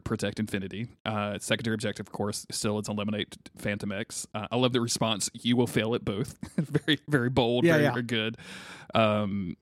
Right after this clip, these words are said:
Speaker 1: and then they, they start fighting. Uh, I love the idea of Phantom X stabbing Thing in the head. I don't know
Speaker 2: The
Speaker 1: why
Speaker 2: Thing
Speaker 1: that
Speaker 2: through the head?
Speaker 1: just, just very
Speaker 2: Yeah,
Speaker 1: funny.
Speaker 2: now here's the thar-, hard part. <laughs> Just trying to get, <laughs> get it through. Um, I also, like, Captain America, you know, he throws his shield at him. He's like, "You were fighting against peace on Earth,"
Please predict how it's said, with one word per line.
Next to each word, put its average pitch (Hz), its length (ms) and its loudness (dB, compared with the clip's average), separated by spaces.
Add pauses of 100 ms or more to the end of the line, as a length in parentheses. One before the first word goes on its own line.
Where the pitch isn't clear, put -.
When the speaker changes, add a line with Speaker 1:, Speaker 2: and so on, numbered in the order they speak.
(140)
Speaker 1:
and 117 120 4
then 147 80 8
they, 151 140 6
they 139 180 4
start - 260 4
fighting. 120 460 2
Uh, 110 440 2
I - 60 -4
love 139 280 8
the 147 120 8
idea 127 420 6
of 104 80 -2
Phantom 117 280 2
X - 180 2
stabbing 117 640 2
Thing 120 360 4
in 104 80 0
the 104 100 -4
head. 110 340 2
I 113 60 0
don't 123 120 2
know 120 120 4
Speaker 2:
The 113 80 4
Speaker 1:
why 117 80 6
Speaker 2:
Thing 143 180 4
Speaker 1:
that 139 60 -2
Speaker 2:
through 151 120 2
the 135 80 0
head? 131 380 -2
Speaker 1:
just, - 240 0
just - 300 2
very 165 240 8
Speaker 2:
Yeah, 131 100 2
Speaker 1:
funny. 120 220 4
Speaker 2:
now 156 160 6
here's 160 200 6
the 147 100 6
thar-, 135 300 2
hard 135 360 0
part. 131 300 2
<laughs> 113 60 2 (580)
Just 147 160 2
trying 143 200 6
to 143 60 6
get, 139 180 4 (200)
<laughs> - 120 -10
get 143 140 4
it 139 160 0
through. 143 320 2 (400)
Um, 143 160 4
I 160 80 4
also, 226 300 6
like, 160 360 2 (280)
Captain 180 220 4
America, 151 360 6
you 131 80 4
know, 131 60 6
he 131 80 4
throws 139 220 4
his 123 100 2
shield 277 260 4
at 143 60 6
him. 131 80 4
He's 120 100 2
like, 120 140 -2
"You 160 60 8
were 156 100 6
fighting 147 320 4
against 127 280 -2
peace 139 220 -2
on 120 140 -6
Earth," 113 360 -10